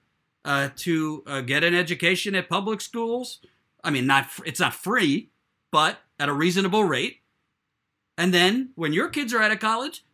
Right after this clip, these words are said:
you're still paying those taxes where you live so other kids could go to college.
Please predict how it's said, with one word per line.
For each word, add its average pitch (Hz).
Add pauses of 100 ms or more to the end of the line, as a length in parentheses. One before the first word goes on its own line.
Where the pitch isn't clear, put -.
you're 131
still 370
paying 156
those 127
taxes 117
where 123
you 120
live 185
so 269
other 196
kids 131
could 131
go 117
to 107
college. 95